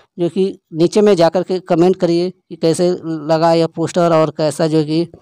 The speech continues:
वीडियो है, आप बनाना सीखे या नहीं सीखे, ये जानकारी आप जो है कि कमेंट में दे सकते हैं। तो यहाँ पे सिंपल से कुछ इस प्रकार से कर लेते हैं। यहाँ, यहाँ से हमारा हो गया कुछ इस प्रकार से, ठीक है। तो कुछ यहाँ से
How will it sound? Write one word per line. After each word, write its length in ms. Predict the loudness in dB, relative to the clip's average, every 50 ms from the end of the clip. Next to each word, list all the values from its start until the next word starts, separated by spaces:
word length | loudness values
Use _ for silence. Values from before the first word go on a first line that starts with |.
| _ _ -20 -20 -20 _ _ -10
वीडियो 260 | -6 -2 0 2 2
है, 180 | 2 2 0 0
आप 160 | 0 -2 -2 0
बनाना 360 | -2 -2 0 2 2 2 0
सीखे 320 | 0 -2 -4 -2 0 0 0
या 140 | 2 2 2
नहीं 180 | 2 2 2 0
सीखे, 280 | -2 -6 -6 -4 -4
ये 220 | -2 -2 -2 -2 -2
जानकारी 400 | -2 -2 0 -2 -2 -2 -2 -2
आप 120 | -4 -4
जो 80 | -4 -4
है 60 | -4
कि 80 | -6 -6
कमेंट 320 | -4 -2 -2 0 -2 -2
में 120 | -4 -6 -6 -6
दे 140 | -6 -6 -6
सकते 280 | -8 -10 -16 -16 -16 -14
हैं। 140 | -14 -14 -16 _ -20 -20 -20 -20 -20 -20 _ _
तो 60 | -8 -6
यहाँ 180 | -4 -6 -4
पे 120 | -4 -4 -2
सिंपल 260 | 0 -2 0 0 0 -2
से 120 | -2 -4
कुछ 200 | -4 -4 -2 -2
इस 120 | -4 -4
प्रकार 240 | -6 -8 -4 -4 -4
से 120 | -4 -4 -8
कर 140 | -8 -8 -8
लेते 220 | -8 -8 -8 -6
हैं। 160 | -6 -6 -8 -8 -12 -18 -20 _ _ _ _ _ _ _ _ _ _ _ _ _ _
यहाँ, 320 | -12 -8 -8 -8 -8 -10 -12 _ -10
यहाँ 280 | -8 -8 -6 -6 -8
से 180 | -6 -6 -6 -4
हमारा 260 | -2 -2 0 0 0 -2
हो 140 | -2 -4 -4
गया 180 | -4 -4 -6 -6 -10
कुछ 240 | _ -10 -10 -10 -10 -10
इस 160 | -10 -10 -10 -10
प्रकार 320 | -12 -14 -10 -8 -8 -8
से, 220 | -6 -6 -6 -8 -8 -10 -16 -20 -14 -8
ठीक 140 | -6 -4 -4
है। 140 | -4 -4 -8 -12 _ _ -20 _ _ _ _ _ _
तो 120 | -10 -10 -10
कुछ 300 | -8 -8 -8 -8 -8 -10 -14 -16 -18 _ _ _ _ _ _ _ _ _ _ _ _
यहाँ 380 | -12 -10 -8 -6 -4 -4 -4 -4
से 300 | -6 -8 -10 -10 -10 -12